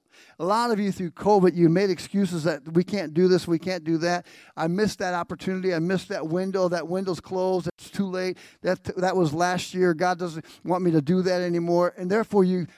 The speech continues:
you've put your dreams on hold.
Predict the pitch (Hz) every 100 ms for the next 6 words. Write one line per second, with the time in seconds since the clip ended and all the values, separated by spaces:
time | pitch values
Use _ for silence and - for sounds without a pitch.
0 | _ 180 180 - 247 - 240 233 214 156
1 | 170 202 202 202 196 160 - _ _ _
2 | _ _ _ - 160 151 175 175 139 117